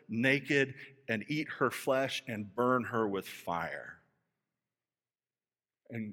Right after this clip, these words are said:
and the Bible says that that is God paying back the city double for everything that she has done to the saints. Don't know what the city is.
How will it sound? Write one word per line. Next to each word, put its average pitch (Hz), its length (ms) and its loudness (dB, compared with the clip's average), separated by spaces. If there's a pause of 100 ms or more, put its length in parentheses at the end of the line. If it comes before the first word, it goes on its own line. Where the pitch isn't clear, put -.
and 107 140 -6
the 101 60 -4
Bible 113 280 0
says 117 300 -2
that 101 120 -6
that 110 120 -2
is 107 140 -6
God 107 320 -2 (120)
paying 117 340 -6
back 101 360 -6 (920)
the 104 80 -6
city 95 540 -8 (840)
double 92 380 -8 (440)
for - 180 -14
everything 95 480 -4
that 90 100 -12
she - 140 -12
has 85 140 -10
done 87 380 -6 (680)
to 87 80 -14
the - 100 -18
saints. - 560 -16 (2000)
Don't 95 140 -10
know 98 80 -6
what 95 140 -8
the - 40 -20
city 95 280 -12
is. - 400 -16